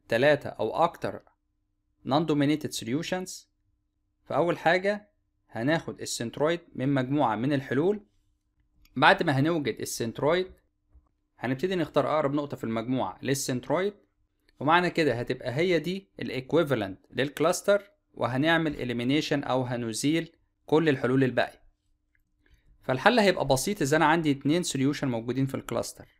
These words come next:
معنى كده إن هسيب واحد فيهم، هاخد واحد وهرمي التاني بشكل عشوائي. فمعنى كده إن هختار واحد فيهم بشكل عشوائي وهرمي التاني مش هاخده في الاعتبار. إذا الباريتو أوبتيمال سيت عندي كانت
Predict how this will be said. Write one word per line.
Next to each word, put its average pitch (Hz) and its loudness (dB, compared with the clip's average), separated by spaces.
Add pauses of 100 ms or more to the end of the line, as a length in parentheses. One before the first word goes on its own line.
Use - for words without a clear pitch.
(140)
معنى 147 4
كده 147 0
إن 117 -4
هسيب 117 -6
واحد 160 2
فيهم، 190 -4 (160)
هاخد 156 -2
واحد 180 0 (460)
وهرمي 160 2
التاني 147 0 (220)
بشكل 143 -2
عشوائي. 110 -2 (1040)
فمعنى 151 2
كده 147 -2
إن 120 -2
هختار 117 0
واحد 147 0
فيهم 156 -2
بشكل 151 -2
عشوائي 156 0
وهرمي 151 0
التاني 139 0 (100)
مش - -2
هاخده 147 0
في - -6
الاعتبار. 117 -2 (520)
إذا 147 0
الباريتو 156 0
أوبتيمال 160 0
سيت 160 0
عندي 123 0
كانت 135 -2